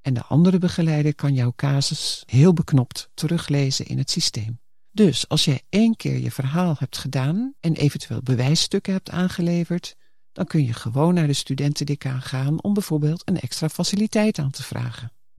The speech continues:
Je ziet, je staat niet alleen in het avontuur dat studeren heet. Wat ik je wel wil meegeven, het is belangrijk dat je zelf de verantwoordelijkheid neemt voor je studie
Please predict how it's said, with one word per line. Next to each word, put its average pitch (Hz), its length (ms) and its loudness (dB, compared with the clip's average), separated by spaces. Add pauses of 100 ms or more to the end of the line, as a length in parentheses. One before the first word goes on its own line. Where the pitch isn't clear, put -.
(580)
Je 214 140 4
ziet, - 500 0
je 165 80 0
staat 190 220 4
niet 240 200 4
alleen 175 340 8
in 165 100 8
het 165 120 6
avontuur 151 480 2
dat 147 160 2
studeren 143 520 4
heet. 127 380 -2 (560)
Wat - 200 2
ik - 80 2
je 135 140 4
wel 202 240 6
wil 226 120 6
meegeven, 151 760 2 (160)
het - 140 -4
is 135 140 -2
belangrijk 165 680 4
dat 143 140 -2
je 127 80 -2
zelf 214 360 2
de 196 100 -2
verantwoordelijkheid 175 720 0
neemt 127 260 2
voor 131 160 -2
je 127 60 2
studie 147 400 0